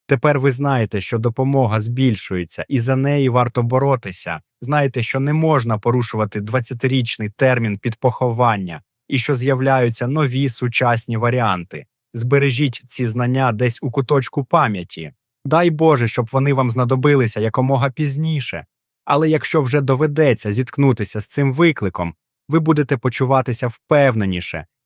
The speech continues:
не дасте себе заплутати і зможете гідно вирішити всі питання. Бережіть себе, своє здоров'я і своїх рідних.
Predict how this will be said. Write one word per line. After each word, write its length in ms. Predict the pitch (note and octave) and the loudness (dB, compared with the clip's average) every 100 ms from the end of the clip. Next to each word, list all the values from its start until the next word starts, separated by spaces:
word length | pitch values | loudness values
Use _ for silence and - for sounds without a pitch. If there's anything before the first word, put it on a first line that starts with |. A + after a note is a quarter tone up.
| - | -4
не 140 | D3 | 0
дасте 380 | D#3 D3+ - D3+ | 2 0 2 0
себе 280 | - A2+ A2+ | 0 0 0
заплутати 640 | A2 A#2 C#3+ D3 A2 - G#2 | -2 -2 0 2 0 -2 -2
і 140 | D3 | -2
зможете 520 | B2 D3 C#3+ B2 B2 | -2 0 2 0 0
гідно 440 | A#2 D3 C#3+ A#2+ A2 | 0 0 2 2 2
вирішити 500 | C3+ B2+ - A2+ A#2 | 4 2 0 -4 -4
всі 220 | - B2+ | -2 -2
питання. 680 | C3+ A#2+ A#2 G2 F#2 D#2+ - _ _ _ | -2 0 0 0 -2 -8 -16 _ _ _
Бережіть 600 | B2 D#3+ D#3 C#3 C#3+ C#3 | 2 4 4 2 2 0
себе, 420 | - A2+ G#2 G2+ F2+ | 0 -2 2 0 0
своє 340 | - B2+ B2+ | -2 0 0
здоров'я 580 | A2+ C3+ C#3 C3+ G2+ G2+ | 2 2 4 4 2 -4
і 100 | B2 | -4
своїх 420 | - C3 C3 - | -2 0 0 0
рідних. 460 | C#3+ D3+ G#2 F2 | 0 0 -2 -8